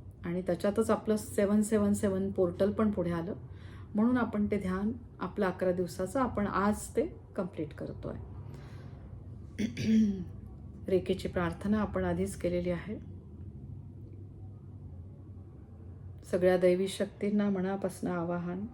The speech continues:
आपण ह्या ब्रह्मांडीय ऊर्जेवर आपला पूर्ण विश्वास,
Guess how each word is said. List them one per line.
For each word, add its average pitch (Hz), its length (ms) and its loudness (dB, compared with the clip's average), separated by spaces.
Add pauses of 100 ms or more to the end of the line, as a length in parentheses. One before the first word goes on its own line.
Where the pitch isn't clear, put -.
(1300)
आपण 185 260 0
ह्या 190 160 2
ब्रह्मांडीय 190 600 6
ऊर्जेवर 202 500 4
आपला 180 320 2
पूर्ण 202 440 0
विश्वास, 185 680 -4